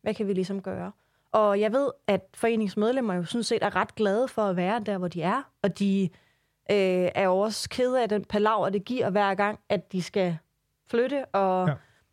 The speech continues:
Speaker 1: og derfor så har jeg været i en, øh, en god, tæt dialog med, med foreningen om, jamen, hvis nu man kunne udvide på den nuværende placering, altså simpelthen ikke lave det til en stor moské, og ikke lave det de der tre tusind kvadratmeter, der også snakker om, men lave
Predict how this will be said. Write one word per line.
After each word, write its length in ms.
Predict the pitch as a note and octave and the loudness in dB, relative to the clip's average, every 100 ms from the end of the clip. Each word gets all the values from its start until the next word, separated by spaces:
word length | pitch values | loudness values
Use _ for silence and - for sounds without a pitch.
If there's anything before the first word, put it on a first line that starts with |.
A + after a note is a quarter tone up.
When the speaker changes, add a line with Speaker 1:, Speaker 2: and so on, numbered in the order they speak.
| - | -2
Speaker 1:
og 80 | |
derfor 200 | A#3 A#3+ | 0 0
så 140 | A3+ B3 | 0 0
har 100 | A#3 | 2
jeg 220 | G#3+ F#3+ | 2 2
været 300 | F#3+ F#3 F3+ | 2 2 2
i 180 | F#3 F3+ | 2 2
en, 280 | F3+ F3 F3 F3 E3+ | 2 2 2 2 0
øh, 60 | G3 | 0
en 100 | G3 | 0
god, 200 | B3 - | 0 0
tæt 280 | - A#3+ - | -2 -2 0
dialog 380 | G#3+ G3+ A#3+ - _ | 0 2 0 -4 _
med, 440 | G#3 G3 F#3 F#3 F3+ | 0 0 0 -4 0
med 160 | G3 F#3 | 0 2
foreningen 500 | G#3 A#3+ C4 A3+ G3+ | 0 0 -2 -4 0
om, 140 | G#3+ - F#3 | -2 -2 -2
jamen, 280 | G3+ F#3+ F3+ - _ _ _ | 0 2 2 -2 _ _ _
hvis 160 | G#3+ | -2
nu 60 | B3+ | 0
man 160 | C4+ C#4 | -2 -2
kunne 160 | F#4+ - | -6 -4
udvide 380 | B3+ C#4 C#4 G#3+ | -2 -2 -2 -2
på 140 | - | -2
den 100 | G3+ | 0
nuværende 320 | A3+ C4+ A3+ E3+ | 0 0 -2 -4
placering, 440 | F3+ - - F#3 _ _ - | -8 -8 -10 -12 _ _ -4
altså 140 | A3 | -2
simpelthen 340 | B3 C4 B3 - | -2 -2 -2 0
ikke 200 | D4+ - | 0 2
lave 260 | G#3+ F#3 F3 | 2 2 2
det 220 | F3+ E3 | 2 0
til 160 | - F3+ | 0 -2
en 100 | D#3+ | 0
stor 220 | G#3 G#3 | 2 2
moské, 380 | G#3 - - - | 0 -4 -6 0
og 80 | D#3+ | 0
ikke 140 | B3 | 0
lave 200 | A#3+ G#3 | 0 0
det 140 | F#3 | 0
de 60 | E3+ | -2
der 80 | G#3+ | -2
tre 280 | - B3 G#3 | 0 -2 0
tusind 260 | G3 F3 | -2 -2
kvadratmeter, 400 | E3 D#3+ E3 D3+ | -2 -4 -6 -6
der 60 | F#3 | -6
også 100 | E3+ | -4
snakker 200 | F3+ F3 | -2 -2
om, 60 | |
men 140 | F#3 G3 | 0 2
lave 360 | G#3 B3+ C#4+ | 2 2 0